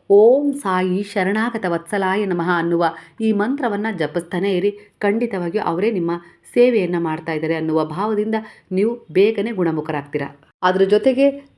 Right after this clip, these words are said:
ಸೆಲ್ಫ್ ಲವ್ ಇರ್ಬೇಕು. ಅಂದ್ರೆ ನಿಮ್ಮನ್ನ ನೀವು ಪ್ರೀತಿಸ್ಕೊಳ್ತಾನೆ ಇರ್ಬೇಕು, ಗೌರವಿಸ್ತಾನೆ ಇರ್ಬೇಕು, ಯಾವಾಗ್ಲೂ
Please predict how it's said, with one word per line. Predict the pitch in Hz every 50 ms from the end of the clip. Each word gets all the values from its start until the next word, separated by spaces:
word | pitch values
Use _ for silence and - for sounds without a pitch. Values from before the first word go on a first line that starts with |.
| - - -
ಸೆಲ್ಫ್ | 247 247 269 269 - -
ಲವ್ | 214 190 185 185
ಇರ್ಬೇಕು. | 165 151 - 151 151 151 -
ಅಂದ್ರೆ | - 196 214 240 247
ನಿಮ್ಮನ್ನ | 214 196 196 202 220 233 247 247 240
ನೀವು | 226 220 240 254
ಪ್ರೀತಿಸ್ಕೊಳ್ತಾನೆ | - 196 190 190 190 - 180 - - 185 170 170 - 202 226 240
ಇರ್ಬೇಕು, | 220 214 220 214 208 233 226 220
ಗೌರವಿಸ್ತಾನೆ | - 170 165 170 170 170 175 175 175 - 214 226 226
ಇರ್ಬೇಕು, | 220 214 202 202 202 202 - 226 220
ಯಾವಾಗ್ಲೂ | 185 170 165 165 170 165 175 175 185 214 254